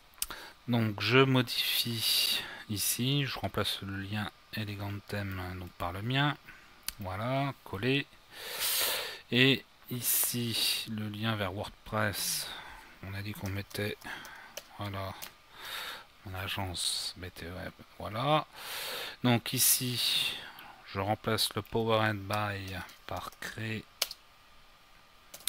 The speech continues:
par. Donc ici, B T Web création. Donc vous mettez ce que vous voulez à la place, hein, on est bien d'accord. Et là, ici, design, euh,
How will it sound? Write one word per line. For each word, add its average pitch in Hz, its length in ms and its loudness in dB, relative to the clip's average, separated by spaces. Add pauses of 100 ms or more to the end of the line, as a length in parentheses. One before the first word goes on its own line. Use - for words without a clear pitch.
(420)
par. 151 680 6 (1080)
Donc 107 320 0 (840)
ici, - 880 -4 (520)
B 101 120 -8 (240)
T 101 240 0 (1160)
Web 101 260 -4 (520)
création. - 500 -2 (280)
Donc 92 140 -6
vous 98 80 -2
mettez 104 240 0
ce - 60 0
que - 120 -8
vous 95 120 -6
voulez 131 220 4
à 135 60 8
la 101 80 6
place, - 300 -2
hein, 127 160 -2
on 113 60 -2
est 98 40 -4
bien 92 140 -6
d'accord. 139 420 0 (1000)
Et 104 120 0
là, 117 320 2
ici, 107 460 -2
design, 110 760 -4
euh, 110 640 -4